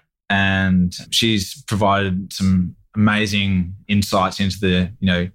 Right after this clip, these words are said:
greens, grains, proteins, to show people, you know, this is the ingredient, but this is actually what it does to your body.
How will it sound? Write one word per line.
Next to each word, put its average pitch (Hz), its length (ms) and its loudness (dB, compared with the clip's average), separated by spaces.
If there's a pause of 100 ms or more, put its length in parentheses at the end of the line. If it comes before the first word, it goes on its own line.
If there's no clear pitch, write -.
(120)
greens, 101 880 0
grains, 98 840 -2 (380)
proteins, 104 1300 0 (160)
to 113 100 -2
show 107 540 0 (180)
people, 98 460 -2
you 95 60 2
know, 92 220 2 (280)
this 123 160 -2
is 110 80 -2
the 104 120 0
ingredient, 98 360 0
but 95 100 -6
this 101 100 -2
is 95 80 -2
actually 92 240 -2
what 90 120 2
it 90 80 -2
does 92 200 0
to - 100 -6
your 85 100 0
body. 117 400 0